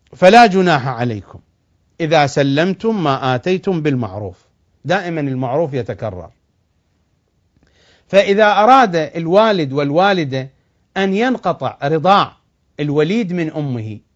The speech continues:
لا جناح في ذلك إذا كان ذلك بالاتفاق، وأن يجد مرضعة لهذا الطفل.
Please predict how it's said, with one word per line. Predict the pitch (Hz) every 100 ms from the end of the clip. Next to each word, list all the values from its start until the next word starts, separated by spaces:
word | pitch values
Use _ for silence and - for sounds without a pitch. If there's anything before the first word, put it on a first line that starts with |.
| _
لا | 147 196
جناح | 170 165 135 120
في | 131
ذلك | 120 160 160 -
إذا | 143 135
كان | 143 127
ذلك | 127 139 131
بالاتفاق، | 123 113 107 107 104 104 - _ _ _ _ _ _ _ _ _ -
وأن | 139 131
يجد | 139 175 170 202 156
مرضعة | 190 190 139 131 143 147 _ -
لهذا | 139 151 135
الطفل. | 120 - 113 _